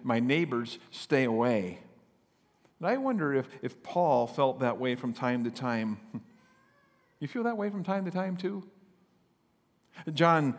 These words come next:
Bell used to be the president of the Special Olympics. He tells the story of the hundred-yard dash. Eight Special Olympians lined up in the starting blocks, and they, they got their bodies in the starting blocks. The starter raised his pistol. "On your mark,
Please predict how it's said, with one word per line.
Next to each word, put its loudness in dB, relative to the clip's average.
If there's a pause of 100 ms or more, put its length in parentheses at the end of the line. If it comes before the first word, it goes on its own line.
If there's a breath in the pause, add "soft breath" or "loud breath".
(140)
Bell 6
used -2
to -8
be 0
the -2
president 0
of -4
the -10
Special -4
Olympics. -6
He -6
tells -4
the -10
story -2 (420 loud breath)
of -2
the 0
hundred-yard 0
dash. -2 (560)
Eight 4
Special 0
Olympians 0
lined 2
up 0
in -2
the -2
starting 0
blocks, 4
and 0
they, 2 (180 loud breath)
they 2
got 2
their 0
bodies 6
in 0
the -2
starting 2
blocks. 6
The -6
starter 0
raised 0
his -6
pistol. -4 (140 loud breath)
"On 4
your 0
mark, 6